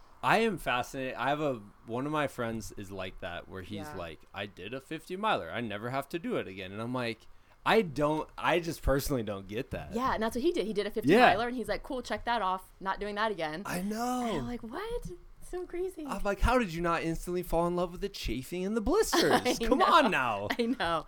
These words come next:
Speaker 2: Well, he, so he mountain bikes and he surfs,
Speaker 1: Oh,
Speaker 2: and now
Speaker 1: okay.
Speaker 2: he's really into jujitsu. So
Speaker 1: Okay.
Speaker 2: he does have his things that
Speaker 1: Yeah.
Speaker 2: he, you know, he loves.
Speaker 1: Yeah.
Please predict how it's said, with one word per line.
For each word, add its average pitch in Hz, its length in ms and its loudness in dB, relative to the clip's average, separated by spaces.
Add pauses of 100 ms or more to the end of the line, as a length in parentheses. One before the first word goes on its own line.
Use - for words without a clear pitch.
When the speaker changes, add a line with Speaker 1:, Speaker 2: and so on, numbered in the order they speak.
(160)
Speaker 2:
Well, 226 140 8
he, 262 380 2 (120)
so - 140 0
he 262 300 -4
mountain 190 340 -2
bikes 185 380 -2
and 160 160 -10
he 160 80 -10
surfs, 147 580 -6
Speaker 1:
Oh, 131 180 2
Speaker 2:
and 175 100 -4
now 175 140 2
Speaker 1:
okay. - 80 -4
Speaker 2:
he's 170 120 -8
really 165 200 -2
into 151 180 -6
jujitsu. - 800 -14 (100)
So 120 80 -8
Speaker 1:
Okay. 104 180 -2
Speaker 2:
he 185 80 -4
does 165 200 -2
have 151 160 -4
his 160 120 -10
things 143 280 -8
that 143 160 -8 (180)
Speaker 1:
Yeah. 92 260 -6 (160)
Speaker 2:
he, - 180 -14
you 147 60 -10
know, 135 160 -10
he 147 140 -10
loves. 139 440 -8
Speaker 1:
Yeah. 87 260 -10